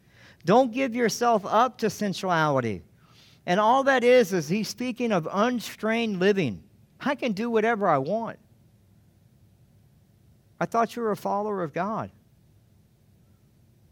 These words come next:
And you're doing the same thing that everybody else is doing. I thought you were a follower of God. And you're killing the testimony of your, your testimony that God has done in your life, but also of the church.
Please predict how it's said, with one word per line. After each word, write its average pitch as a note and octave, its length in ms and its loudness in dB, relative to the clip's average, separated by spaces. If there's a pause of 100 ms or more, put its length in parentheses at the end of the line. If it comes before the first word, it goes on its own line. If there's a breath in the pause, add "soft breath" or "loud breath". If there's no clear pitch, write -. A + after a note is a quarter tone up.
(920)
And D3+ 140 -4
you're G#3 120 2
doing G#3+ 300 -2
the E3 80 -4
same G3+ 340 -6
thing G#3+ 260 -8
that D#3 120 -4
everybody F3 420 -4
else F#3 260 -8
is C#3 80 -18
doing. G#2+ 260 -8 (1040)
I F3+ 60 -6
thought A#3 280 -4
you A#3 60 -4
were G#3+ 80 0
a G3 60 -2
follower G3+ 400 -4
of E3+ 80 -10
God. G3 420 -8 (2000)
And D#3+ 140 -2
you're F3 100 -2
killing A3 380 -6
the D#3+ 80 -10
testimony C3+ 720 -8 (440)
of A#2 140 -8
your, G#3+ 240 -4
your F#3+ 220 -4
testimony F3+ 580 -6
that D3 100 -6
God E3+ 300 -2
has D#3 100 -10
done F3 180 -8
in D3+ 120 -8
your G3 180 -6
life, D#3+ 340 -2
but F#3+ 100 -8
also A3 340 -6
of G#3 80 -10
the G#3 80 -12
church. C#4+ 500 -12